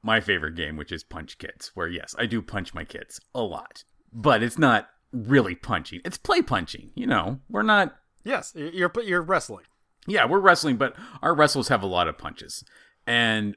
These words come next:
Speaker 1: my son has, is, you know, he's eleven now, and he's big for his age. He's very big for his age. So he knows that, you know, when we're punching, we're just goofing around and we're not,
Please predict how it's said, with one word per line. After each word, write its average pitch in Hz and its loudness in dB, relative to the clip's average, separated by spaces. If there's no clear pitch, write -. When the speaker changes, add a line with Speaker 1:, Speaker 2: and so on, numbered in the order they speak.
Speaker 1:
my 120 2
son 139 2
has, 101 -2
is, 92 -6
you 101 -8
know, 82 -8
he's 110 -8
eleven 78 -4
now, 76 -8
and 87 -8
he's 95 -8
big 82 -2
for 78 -12
his 71 -14
age. - -18
He's 90 -14
very 92 0
big 82 -8
for 80 -14
his 80 -16
age. 78 -16
So 92 -12
he 120 -4
knows 92 -4
that, 80 -6
you 85 -8
know, 82 -4
when 92 -6
we're 87 -4
punching, 82 -4
we're 92 -8
just 87 -6
goofing 78 -10
around 71 -14
and 73 -16
we're 71 -16
not, 69 -20